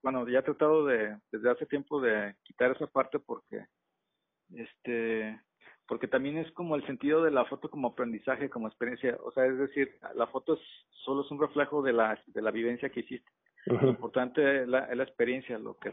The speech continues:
Speaker 1: lo que detonó hacer esa foto, que es un
Speaker 2: Ándale.
Speaker 1: poco lo que decías, a lo mejor lo previo que tienes que hacer para,
Speaker 2: Sí.
Speaker 1: para hacerlo. Si no la tienes, pues tienes la experiencia, que es lo que, lo que, lo que valdría, ¿no?
Speaker 2: Ajá.
Speaker 1: Este, y,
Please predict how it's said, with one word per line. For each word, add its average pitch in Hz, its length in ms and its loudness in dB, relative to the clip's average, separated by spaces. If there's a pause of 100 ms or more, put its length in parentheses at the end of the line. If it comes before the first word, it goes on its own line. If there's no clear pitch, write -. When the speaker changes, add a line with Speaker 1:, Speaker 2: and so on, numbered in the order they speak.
(120)
Speaker 1:
lo 107 140 -2
que 107 80 2
detonó 110 340 2
hacer 127 180 0
esa 127 180 -2
foto, - 360 -10
que 117 100 4
es 117 40 4
un 117 80 2
Speaker 2:
Ándale. 120 120 8
Speaker 1:
poco 147 100 4
lo 139 100 4
que 127 80 4
decías, 117 320 0
a 135 60 4
lo 123 80 4
mejor 117 280 0
lo 123 140 -2
previo 123 400 2
que - 80 -8
tienes 117 240 -8
que - 100 -8
hacer 113 240 -10
para, 110 300 -10 (260)
Speaker 2:
Sí. 127 140 8 (160)
Speaker 1:
para 107 140 0
hacerlo. 127 400 0
Si 117 240 -4
no 120 120 -2
la 151 200 0
tienes, 160 340 -2
pues - 160 -12
tienes 127 200 -6
la 131 80 0
experiencia, 123 480 -6
que - 100 -10
es 123 60 -4
lo 127 140 -6
que, 110 160 -10 (300)
lo 110 80 -8
que, - 160 -16
lo - 140 -12
que - 100 -10
valdría, 110 440 -4
¿no? 160 200 -14 (180)
Speaker 2:
Ajá. 117 480 4
Speaker 1:
Este, 110 760 -2 (340)
y, 120 520 0